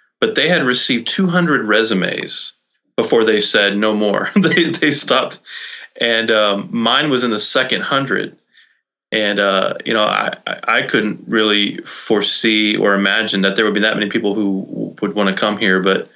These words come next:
a lot of them were old, you know, older guys who were kind of looking at it as kind of their retirement church, a place where they would finish their ministry. And the church was really looking for a young man,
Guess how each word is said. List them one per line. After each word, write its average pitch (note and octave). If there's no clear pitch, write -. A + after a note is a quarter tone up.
a -
lot B2+
of D3
them B2
were A2+
old, A2+
you B2
know, G#2+
older A2+
guys A2
who A#2
were G#2
kind A2+
of G#2+
looking G#2+
at G2+
it G2+
as F#2+
kind -
of G2+
their G2
retirement G#2
church, G2+
a F#2+
place G2
where F#2+
they F#2+
would F#2
finish D3+
their C#3+
ministry. C3
And G#2
the G#2+
church A2
was G#2+
really G#2
looking G2+
for G2
a F#2+
young G2
man, F#2+